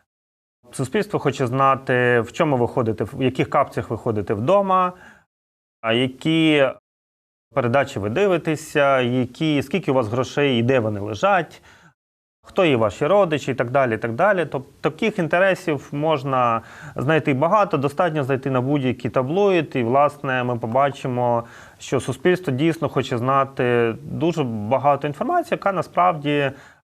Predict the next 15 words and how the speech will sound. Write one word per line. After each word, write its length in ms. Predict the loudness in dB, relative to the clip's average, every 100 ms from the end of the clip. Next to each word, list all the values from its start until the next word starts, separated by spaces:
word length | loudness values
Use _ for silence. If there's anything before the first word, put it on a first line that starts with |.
| _ _ -4
є 140 | 0
лише 920 | 2 0 -2 -4 0 4 4 4 2 -2 -16 _ _
таким 480 | -16 -4 0 0 -2 -6 -20 _ _
звичайним 760 | -6 -4 -2 0 0 0 0 0
інтересом, 540 | 0 0 0 0 -2
який 200 | -4 -2
не 200 | -2 0
несе 360 | 0 -2 -2 -4
в 60 |
собі 300 | -4 -6 -2
жодної 360 | 0 0 0 -2
користі. 400 | -2 -2 -2 -8
Просто 360 | -4 -2 -2 -2
хочеться 420 | -4 -6 -8 -8
знати. 240 | -6 -10